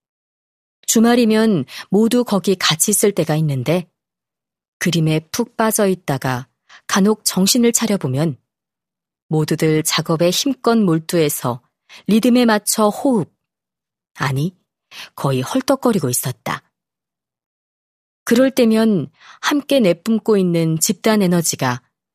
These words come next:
가연성의 달콤한 기체처럼 공기 속에 충만했고, 그걸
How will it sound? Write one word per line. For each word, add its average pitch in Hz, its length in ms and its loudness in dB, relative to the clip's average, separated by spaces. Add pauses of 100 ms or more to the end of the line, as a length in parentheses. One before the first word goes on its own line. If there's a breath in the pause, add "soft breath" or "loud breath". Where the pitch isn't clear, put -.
(280)
가연성의 160 840 0
달콤한 190 520 0
기체처럼 156 760 -2 (240 loud breath)
공기 214 320 2
속에 175 300 0
충만했고, 160 840 -2 (760)
그걸 208 480 0